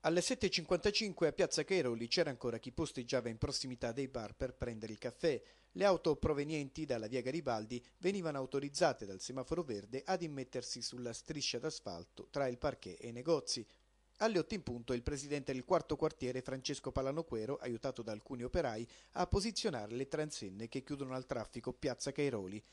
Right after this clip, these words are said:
L'ultima auto a passare è un Alfa Romeo bianca e il primo vagito dell'isola pedonale.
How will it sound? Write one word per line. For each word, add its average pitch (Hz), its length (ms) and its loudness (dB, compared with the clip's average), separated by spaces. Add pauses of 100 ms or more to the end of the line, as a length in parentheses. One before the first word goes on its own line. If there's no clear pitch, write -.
(300)
L'ultima 170 400 -2
auto 127 180 -2
a 135 60 0
passare 185 500 4
è - 20 2
un 143 140 -2
Alfa 165 300 2
Romeo 165 260 2
bianca 120 500 -2 (300)
e - 140 2
il 226 100 0
primo 139 280 -4
vagito 117 480 0
dell'isola 123 500 -4
pedonale. 117 580 -6